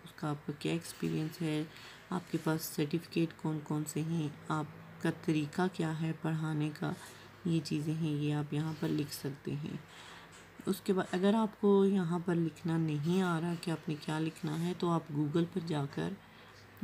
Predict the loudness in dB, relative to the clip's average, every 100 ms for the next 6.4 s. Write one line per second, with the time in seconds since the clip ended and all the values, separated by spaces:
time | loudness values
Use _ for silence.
0 | -12 -4 0 4 4 6 4 6 2 2
1 | 0 -6 -2 0 0 0 0 0 -2 -4
2 | -2 -2 -2 -6 -6 -2 -2 -2 -4 -4
3 | -10 -4 -2 0 -2 -4 -8 -18 -20 -18
4 | -18 -6 -2 2 2 0 -2 -2 0 2
5 | 2 2 2 4 6 4 2 0 0 2
6 | 2 0 0 0